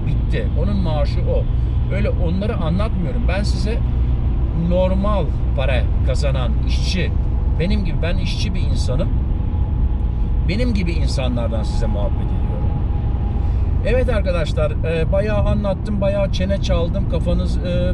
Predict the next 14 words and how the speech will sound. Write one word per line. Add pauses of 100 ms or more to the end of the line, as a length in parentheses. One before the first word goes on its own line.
biraz,
e,
ağarttım,
kusura
bakmayın. (1160)
İnşallah (220)
hoşunuza
gitmiştir, (300)
e,
filmim. (480)
İnşallah (140)
bazı
bilgiler
almışsınızdır.